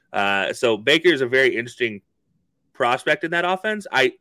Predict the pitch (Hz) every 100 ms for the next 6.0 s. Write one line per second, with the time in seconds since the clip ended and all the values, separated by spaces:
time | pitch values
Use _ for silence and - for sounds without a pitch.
0 | _ _ _ _ _ _ _ _ _ _
1 | 143 127 170 117 - 131 185 185 165 170
2 | 170 160 123 127 139 139 156 151 156 131
3 | 151 151 147 - 123 143 143 139 147 147
4 | 139 147 139 175 160 127 123 120 120 117
5 | 107 143 123 113 110 107 110 107 143